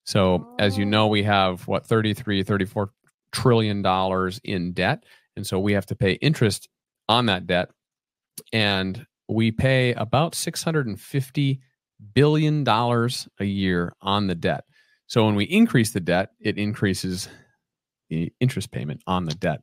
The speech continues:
Speaker 1: as well.
Speaker 2: That's not so nice.
Speaker 1: Yeah. So of the, of the nine hundred billion, two-thirds of that is interest on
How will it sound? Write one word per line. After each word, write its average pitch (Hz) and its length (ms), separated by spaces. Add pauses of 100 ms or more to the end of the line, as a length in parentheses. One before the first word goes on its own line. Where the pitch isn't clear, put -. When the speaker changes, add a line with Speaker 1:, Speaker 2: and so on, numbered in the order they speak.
Speaker 1:
as 82 120
well. 90 360 (1800)
Speaker 2:
That's 240 360
not 254 240
so 208 180
nice. 208 500
Speaker 1:
Yeah. 104 280
So 120 340
of 165 300
the, 135 380
of 151 260
the 151 80
nine 123 400
hundred 135 460
billion, 107 560 (840)
two-thirds 139 540
of 107 140
that 95 460
is 92 640 (1200)
interest 113 360
on 92 360